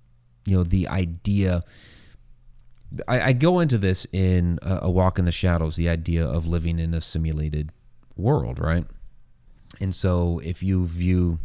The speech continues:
heaven or the afterlife world or, or whatever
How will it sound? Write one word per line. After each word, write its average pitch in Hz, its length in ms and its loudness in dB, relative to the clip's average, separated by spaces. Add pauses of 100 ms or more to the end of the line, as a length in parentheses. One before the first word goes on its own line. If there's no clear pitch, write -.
(1000)
heaven 80 440 -2
or 78 100 -2
the 78 140 -2
afterlife 80 480 -2
world 80 240 2
or, 80 140 2
or 82 240 0
whatever 85 560 2